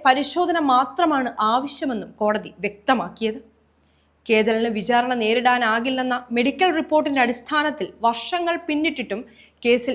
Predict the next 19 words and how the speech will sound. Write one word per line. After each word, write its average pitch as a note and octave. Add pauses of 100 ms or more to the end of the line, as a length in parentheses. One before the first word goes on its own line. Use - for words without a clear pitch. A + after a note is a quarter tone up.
വിചാരണ B3
നടപടികൾ A3+ (180)
ആരംഭിച്ചിരുന്നില്ല. F#3 (640)
ആറര G#3+
വർഷങ്ങൾക്കു C4
ശേഷം A#3 (120)
രണ്ടായിരത്തി D4
ഇരുപത്തിനാലിലാണ് C4+ (120)
കേസിൽ G3+
വിചാരണ A#3 (160)
ആരംഭിക്കുന്നത്. G3+ (1040)
കേരളത്തിലും A4+ (140)
തമിഴ്നാട്ടിലുമായി F#4 (160)
കോടിക്കണക്കിന് F4+
രൂപയുടെ D#4
സ്വത്തുക്കളുള്ള C#4 (200)
കേതൽ A#3
ജിൻസൺ A#3
രാജയ്ക്ക് C4